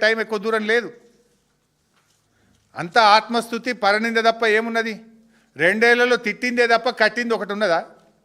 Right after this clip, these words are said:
మాట్లాడితే తిట్టుడే. ఆడ పోయి మొన్న కూడా తిట్టిండు నాగార్జున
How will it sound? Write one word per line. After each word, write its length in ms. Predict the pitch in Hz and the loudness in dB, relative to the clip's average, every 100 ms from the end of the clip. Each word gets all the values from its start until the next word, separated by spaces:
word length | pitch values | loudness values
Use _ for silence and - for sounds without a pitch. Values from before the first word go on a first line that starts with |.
| _ _ _ - 135 | _ _ _ -10 2
మాట్లాడితే 440 | 196 226 254 254 269 | 2 4 2 2 -2
తిట్టుడే. 300 | 269 226 151 - _ _ _ | -4 -6 -8 -10 _ _ _
ఆడ 100 | 170 208 | -2 0
పోయి 100 | 240 226 | 0 0
మొన్న 120 | 226 262 | 0 0
కూడా 100 | 277 277 | -2 -4
తిట్టిండు 320 | - 247 160 - _ _ - | -4 -8 -8 -14 _ _ 0
నాగార్జున 420 | 202 226 233 233 | 2 4 0 -2